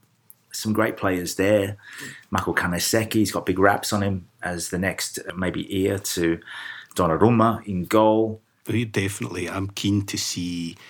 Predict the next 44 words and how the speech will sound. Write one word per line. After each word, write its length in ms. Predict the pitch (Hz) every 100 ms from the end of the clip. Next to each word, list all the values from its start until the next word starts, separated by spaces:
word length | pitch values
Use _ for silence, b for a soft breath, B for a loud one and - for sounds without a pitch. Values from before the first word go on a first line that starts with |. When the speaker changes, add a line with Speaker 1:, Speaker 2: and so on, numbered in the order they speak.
| B B B
Speaker 2:
Carnesecchi 880 | - 92 87 85 - 92 - - 82
and 80 | 82
Fagioli 720 | - 85 - 92 104 107 98
in 120 | 85
the 60 | 85
same 360 | - 90 90 87
team, 360 | - 92 87
that's 260 | 90 95 -
for 120 | -
sure. 320 | - - 87
Maybe 380 | 82 98 101 95
a, 180 | 85 - B B -
a 60 | -
slice 360 | - 104 98
of 100 | 95
lasagna 680 | 92 92 95 107 104 101 95
on 120 | 98
the 120 | 98
<laughs> 120 | - -
side, 340 | 110 117 92
and 120 | 127
you'd 140 | 107 -
have 160 | 123
a, 300 | 110 - 147
you'd 140 | 127 127
have 120 | 120
a 80 | 113
nice 300 | 120 107 -
meal. 340 | 101 143 120 101 B -
You'd 140 | 110
have 160 | 110 -
a 40 |
nice 360 | 104 120 147 -
meal 300 | 101 127 123
in 120 | 101
that, 300 | 101 110 -
in 140 | -
that 220 | 120 104 - -
team. 160 | 104 101
I've, 280 | 92 92
I've, 340 | 98 92 92 - 104
I've 100 | 95
Speaker 1:
That's 200 | - -
the, 320 | 131 135